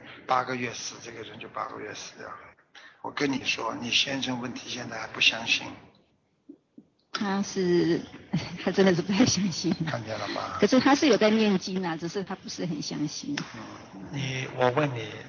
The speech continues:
Speaker 1: 如果你念经又不相信，有什么用？你告诉我，
Speaker 2: 嗯。
Speaker 1: 对不对啊？
Speaker 2: 对。
Speaker 1: 说嘴巴里在念经，有口无心，那你怎么会啊？有什么用啊？肯定没用的，明白了吗？
Speaker 2: 那像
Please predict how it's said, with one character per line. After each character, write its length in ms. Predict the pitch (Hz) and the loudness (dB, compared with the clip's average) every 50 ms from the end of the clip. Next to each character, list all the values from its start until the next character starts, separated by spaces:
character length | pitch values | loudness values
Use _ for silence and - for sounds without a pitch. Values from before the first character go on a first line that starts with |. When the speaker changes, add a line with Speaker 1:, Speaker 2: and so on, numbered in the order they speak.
| - | -8
Speaker 1:
如 140 | - 139 151 | -6 -4 -2
果 120 | 147 151 139 | 0 -2 -2
你 140 | 131 120 120 120 | -2 -4 -6 -2
念 280 | 135 139 135 123 120 | 0 0 0 0 -2
经 200 | - 131 127 127 | -6 -6 -6 -6
又 100 | 127 127 | -8 -8
不 160 | 117 - 123 | -8 -8 -8
相 240 | 120 117 123 120 123 | -8 -6 -4 -4 -6
信， 140 | 117 113 120 113 107 104 | -6 -6 -8 -8 -8 -8
有 60 | 101 | -8
什 120 | 98 - 98 | -8 -10 -10
么 80 | 107 110 107 | -10 -12 -12
用？ 80 | 110 101 101 - - - - - - - _ _ _ _ | -10 -10 -12 -12 -14 -16 -20 -20 -20 -20 _ _ _ _
你 140 | - 101 113 | -12 -10 -4
告 180 | - - 120 117 | 0 2 2 2
诉 160 | 92 95 - | 0 -2 -6
我， 140 | - - - | -8 -10 -12
Speaker 2:
嗯。 100 | - - - - _ _ _ | -14 -16 -18 -20 _ _ _
Speaker 1:
对 120 | - 135 | -6 -4
不 100 | 196 185 | -4 -2
对 180 | - 131 127 120 | 0 2 2 2
啊？ 220 | 113 107 104 - - - - - - - | 2 0 0 -4 -8 -16 -20 -20 -18 -12
Speaker 2:
对。 100 | - 180 | -8 -2
Speaker 1:
说 100 | 180 - | 0 0
嘴 200 | 160 - 147 139 | 2 2 2 2
巴 180 | 123 139 151 165 | 4 4 4 4
里 100 | 160 151 135 | 4 2 0
在 120 | 139 147 | 0 0
念 240 | 147 147 147 135 123 123 | 2 2 0 0 0 -2
经， 200 | - 131 131 131 131 127 123 - - - _ _ _ _ _ _ - | -6 -6 -6 -6 -8 -10 -12 -14 -18 -20 _ _ _ _ _ _ -4
有 120 | - 143 147 | -2 0 0
口 240 | 147 - - 143 131 | 0 -2 -2 -4 -4
无 200 | 120 120 139 139 | -6 -6 -4 -2
心， 260 | - 131 135 131 127 123 - - - - - - | -2 -2 -2 -4 -8 -10 -14 -18 -20 -20 -20 -2
那 120 | - 180 175 | 2 2 4
你 140 | 165 147 139 | 4 2 0
怎 140 | - 139 | 0 -2
么 100 | 131 127 | -6 -8
会 180 | 113 - 139 127 | -8 -6 -4 -2
啊？ 220 | 113 104 101 101 107 107 - | -2 -2 -2 -4 -8 -10 -6
有 40 | - | -4
什 120 | - - | -2 -2
么 80 | 123 131 | -4 -6
用 200 | 127 131 120 113 | -8 -8 -6 -6
啊？ 240 | 104 98 92 - - - _ _ _ _ _ - | -6 -6 -8 -10 -14 -18 _ _ _ _ _ -8
肯 120 | - 151 | -6 -6
定 140 | 156 175 175 | -4 -2 0
没 140 | 156 143 139 | 0 2 2
用 200 | 135 127 120 110 | 0 -2 -4 -4
的， 160 | 104 101 101 - - - - - _ _ _ _ _ _ _ - | -6 -6 -8 -8 -10 -16 -18 -20 _ _ _ _ _ _ _ -10
明 140 | 123 123 123 | -10 -4 0
白 140 | 123 120 120 | 2 2 2
了 80 | 117 | 2
吗？ 340 | 113 113 110 110 107 104 95 - - - - _ _ _ _ _ _ _ _ _ _ _ _ _ _ _ _ _ _ _ _ | -2 -4 -6 -6 -6 -8 -12 -16 -20 -20 -20 _ _ _ _ _ _ _ _ _ _ _ _ _ _ _ _ _ _ _ _
Speaker 2:
那 80 | - 254 | -2 0
像 300 | - 269 240 233 226 | 2 2 2 2 2